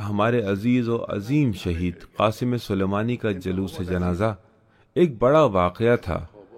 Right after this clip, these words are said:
اب یہاں سیاسی افکار اور سیاسی ذوق کی کوئی بات نہیں تھی، سبھی نے اس میں شرکت کی۔ الیکشن بھی ایسا ہی ہے۔ الیکشن میں سیاسی افکار کی بحث نہیں ہے،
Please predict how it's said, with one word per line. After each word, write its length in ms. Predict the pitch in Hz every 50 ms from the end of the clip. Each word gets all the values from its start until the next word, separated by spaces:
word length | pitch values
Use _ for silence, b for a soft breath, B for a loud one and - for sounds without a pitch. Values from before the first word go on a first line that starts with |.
| - - _ -
اب 120 | - 151
یہاں 260 | 156 151 151 160 180 180
سیاسی 500 | 180 - 135 113 117 117 - - 147 127
افکار 520 | 110 101 - - - 98 107 117 123 120
اور 120 | 117 120
سیاسی 440 | 120 - - 104 95 98 98 - 131
ذوق 480 | 120 104 92 95 95 104 120 120 - -
کی 120 | - 131 127
کوئی 260 | - - 117 120 117
بات 360 | 98 95 92 101 107 - -
نہیں 180 | 113 123 156 165 -
تھی، 160 | - 92 82 - _ _ _ b b b b b b b b b
سبھی 380 | 123 - - 131 131 170 202 208
نے 80 | 196
اس 240 | 185 165 147 - -
میں 80 | 135 123
شرکت 480 | - - 101 - - 95 90 90 -
کی۔ 160 | - 87 80 78 - - - - _ - 139 135 135 - _ _ _ -
الیکشن 500 | - 107 113 120 120 - - 165 156 151
بھی 180 | 143 170 - -
ایسا 280 | - 95 92 - - 110
ہی 200 | 104 101 117 117 92
ہے۔ 120 | 87 82 - - _ _ _ _ _ _ _ _ - - - _ - 110
الیکشن 440 | - 110 123 143 151 - - 185 180
میں 160 | 180 185 185
سیاسی 520 | 180 - - 120 107 120 123 - 170 165 131
افکار 400 | 117 - - - - 110 127 127
کی 180 | - - 139
بحث 440 | 113 92 92 92 104 107 - - -
نہیں 260 | 92 92 98 101 92
ہے، 120 | 80 80